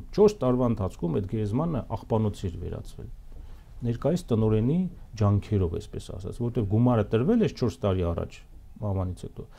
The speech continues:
պետական հանձնաժողով գումար էր տրվել, պատճառ են որ, բռնում, որ կովիդ է եղել, պատերազմ է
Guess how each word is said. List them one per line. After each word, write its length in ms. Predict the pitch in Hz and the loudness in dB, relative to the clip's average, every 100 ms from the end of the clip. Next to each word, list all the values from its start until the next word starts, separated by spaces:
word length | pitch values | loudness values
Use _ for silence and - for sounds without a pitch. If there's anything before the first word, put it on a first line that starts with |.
| - - | -14 -4
պետական 420 | 127 139 131 117 107 | -2 0 2 4 4
հանձնաժողով 380 | 107 110 107 90 | 4 4 2 4
գումար 260 | 104 104 | 2 2
էր 80 | 92 | 0
տրվել, 260 | 110 143 208 - - - - | -2 0 0 -2 -16 -12 0
պատճառ 380 | 143 - 175 160 | 2 4 4 4
են 80 | 139 | 4
որ, 100 | 123 123 110 | 4 2 0
բռնում, 220 | 120 190 156 | 2 2 2
որ 80 | - | 4
կովիդ 340 | 139 127 208 202 | 6 8 8 8
է 80 | 117 | 8
եղել, 320 | 104 98 95 | 6 4 2
պատերազմ 540 | 127 123 135 185 180 | 2 2 4 4 4
է 80 | 147 | 4